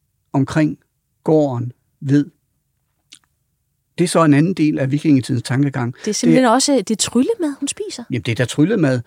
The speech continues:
Speaker 1: Øhm, helt i begyndelsen af, af, af podcasten her, der sagde du, at, øh, at, at vølven var en magisk kvinde, men hun levede også i en magisk verden. Altså folk, folk, øhm, opfattede verden som magisk,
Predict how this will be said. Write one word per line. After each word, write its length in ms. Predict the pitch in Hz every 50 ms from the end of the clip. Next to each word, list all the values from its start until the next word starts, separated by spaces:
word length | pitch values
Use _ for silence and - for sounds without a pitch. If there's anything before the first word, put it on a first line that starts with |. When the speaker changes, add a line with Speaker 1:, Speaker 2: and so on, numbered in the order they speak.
| - - - _ _ -
Speaker 1:
Øhm, 800 | 139 131 127 135 127 127 127 127 127 123 123 131 - - - - _ _ - - - _ _ _ _ _ _ _ _ _ _ _ _ _ _ _ _ _ _ _ _ -
helt 280 | 104 156 185 151 135
i 40 | 131
begyndelsen 420 | 123 127 156 170 175 180 - 139
af, 100 | 135 131 - - 127 123 123 -
af, 140 | - 127 107 - - -
af 80 | 131
podcasten 500 | - - 135 131 - 131 120 - - 131
her, 220 | 117 131 139 - - - _ _ _
der 80 | - 127
sagde 280 | - - 143 139 147 143
du, 160 | - 147 135 -
at, 180 | 135 127 120 - _ -
øh, 180 | 127 123 120 123 -
at, 260 | 131 127 - - - -
at 440 | 127 - - _ _ 147 131 117 135
vølven 300 | 143 147 139 127 123 123
var 100 | 120 110
en 120 | 113 123
magisk 420 | 135 135 139 143 - 131 117 - -
kvinde, 260 | - 135 135 147 147
men 120 | 135 135
hun 120 | 120 131 135
levede 240 | 135 151 156 147 127
også 160 | 135 - 147
i 40 | 139
en 60 | 127
magisk 400 | 135 147 156 160 170 - - 143
verden. 340 | 131 139 170 - - 233 - _ _ -
Altså 240 | - 135 117 151 131
folk, 360 | - - 160 311 302 - - _ - - - _ _ _ _ _ _
folk, 320 | - - - 165 160 156 -
øhm, 440 | - 143 135 131 131 131 131 139 - - 165 160 - _ _ _ _ _ _ _
opfattede 580 | 165 160 - - - 190 160 135 139 131 127 120
verden 440 | 120 123 135 147 160 160 147 156 -
som 200 | - - 139 120
magisk, 540 | 127 135 135 139 139 - - 123 - -